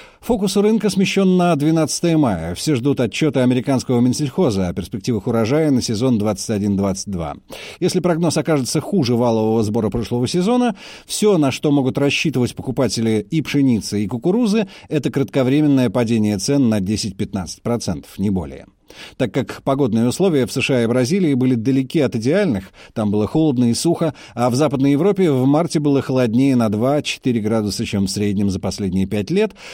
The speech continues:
то можно предположить, что прогноз по пшенице и кукурузе от Министерства сельского хозяйства С Ш А выйдет с некоторым занижением.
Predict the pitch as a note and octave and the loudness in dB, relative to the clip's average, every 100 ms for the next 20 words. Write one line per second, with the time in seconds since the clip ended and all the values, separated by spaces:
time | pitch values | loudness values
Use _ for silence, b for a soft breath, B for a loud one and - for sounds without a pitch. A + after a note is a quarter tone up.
0 | B E3+ G#3 G#3 G#3 G#3 G#3 G#3 F#3 B2 | B 2 2 2 0 0 2 2 2 0
1 | - A2+ C#3 C3+ D#3+ - A#2 - D3 D3 | -2 0 0 0 0 -2 -6 0 2 2
2 | - B2 A2+ G2 B2+ D3 C3+ G#2+ G#2+ F#2+ | 0 0 0 -2 -2 0 2 2 0 0
3 | A2 A#2 - A#2 - - G2+ B2+ G#2+ B2+ | 0 0 0 -4 -4 -4 -4 -4 -2 0
4 | A#2 G#2+ - A2 D3+ - G#3+ A#3 B B | 2 0 -2 -4 -2 -2 0 0 B B
5 | B C#3+ F3 A3 A#3 - D#3 D#3+ C#3 D#3 | B 0 2 2 -2 -2 0 0 0 0
6 | B2+ A#2+ B2+ G#2 E2+ D#2 D2 - | 0 2 2 2 -2 -6 -12 -18